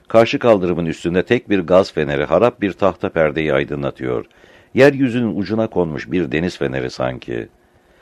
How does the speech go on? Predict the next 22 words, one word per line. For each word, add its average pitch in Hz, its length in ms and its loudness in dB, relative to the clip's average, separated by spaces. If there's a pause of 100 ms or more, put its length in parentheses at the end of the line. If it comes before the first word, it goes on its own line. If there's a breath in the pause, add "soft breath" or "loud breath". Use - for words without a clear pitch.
(220 soft breath)
Afiş - 360 2
parçaları 135 480 2
hala 107 360 4
tahtaların 107 540 0
üzerinde 82 480 -2
asılı 73 320 -2
kalmış. 58 560 -4 (500 soft breath)
Yırtılıp 139 480 0
yıldız 113 300 0
şeklini 82 360 -4
almış 67 360 -2
beyaz 104 340 2
bir 80 120 -2
zemin 87 340 -2
üzerinde 69 460 -2
nefret 110 440 2
dolu 98 240 -2
güzel 90 360 2
bir 87 120 -2
yüz 80 260 -4
göze 76 260 -2
çarpıyor. 62 640 -2